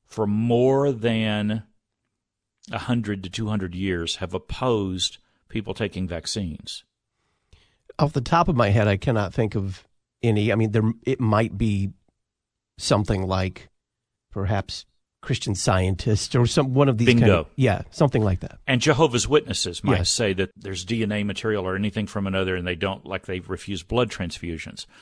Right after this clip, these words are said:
Speaker 1: Okay, in both of those cases, courts would be in a difficult position, 'cause you clearly have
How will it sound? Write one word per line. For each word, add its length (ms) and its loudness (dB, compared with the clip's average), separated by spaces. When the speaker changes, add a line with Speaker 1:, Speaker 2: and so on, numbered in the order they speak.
Speaker 1:
Okay, 200 -2
in 260 -2
both 340 2
of 140 -4
those 240 0
cases, 440 -2
courts 360 -4
would 100 -6
be 140 -4
in 100 -2
a 60 -6
difficult 480 -8
position, 500 -6
'cause 220 -2
you 80 -4
clearly 500 0
have 460 -2